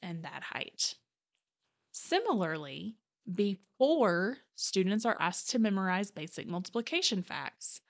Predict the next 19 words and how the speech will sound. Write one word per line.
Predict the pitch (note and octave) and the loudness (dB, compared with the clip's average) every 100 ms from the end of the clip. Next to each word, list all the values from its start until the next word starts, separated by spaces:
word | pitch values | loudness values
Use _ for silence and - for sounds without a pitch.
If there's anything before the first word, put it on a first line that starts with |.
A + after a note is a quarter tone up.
| - - _ _ _ | -20 -20 _ _ _
teachers | C4+ D4 - C#4+ | -2 0 0 2
should | - - - E4 G4+ C4+ | 2 2 2 -2 -4 -4
be | G3 F#3+ F#3+ - | -2 0 -2 -4
showing | - - A#3 B3 B3 G3 E3+ | -2 0 0 0 0 0 -2
them | D#3 C3+ C3 D3+ - | -4 -8 -8 -10 -10
what | F3 F3 | -4 -2
is | E3+ F3 | -2 -4
actually | D3 - - | -2 -2 -2
happening | F3 - C#4+ D4 E3+ F3 F#3+ G3+ | -4 -4 -4 -2 -2 -2 -2 0
when | F#3+ C4 | 2 2
they | B3+ B3+ | 2 2
multiply | C4+ D4+ - - F#3+ - - - _ _ - | 2 0 -4 -6 -6 -4 -8 -12 _ _ -6
two | - E3 | -6 -4
times | - A2+ - - | -4 -6 -6 -10
three. | - E2 - - _ _ _ _ _ _ - - - | -8 -10 -12 -16 _ _ _ _ _ _ -20 -20 0
Kids | B3+ C4+ - | 2 4 4
should | C#4+ A3+ | 4 2
be | B3+ B3+ | 0 2
shown | - B3+ B3+ G#3+ F3+ E3 | 4 4 4 4 2 0